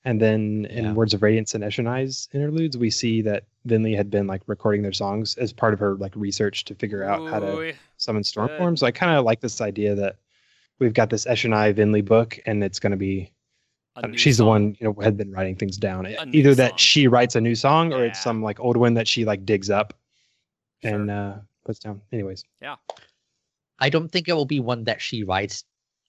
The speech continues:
Speaker 2: just because Oathbringer was a book written by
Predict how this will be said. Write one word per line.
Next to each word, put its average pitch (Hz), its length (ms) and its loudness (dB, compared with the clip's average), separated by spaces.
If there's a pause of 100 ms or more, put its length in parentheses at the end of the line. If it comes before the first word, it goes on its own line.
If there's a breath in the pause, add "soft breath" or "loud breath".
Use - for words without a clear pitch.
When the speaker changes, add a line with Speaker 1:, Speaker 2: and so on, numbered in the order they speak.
(100)
Speaker 2:
just - 400 0
because 113 640 -2 (580)
Oathbringer 110 560 -2
was 104 240 0
a 107 60 0
book 101 360 -2
written 113 320 -4
by 104 300 0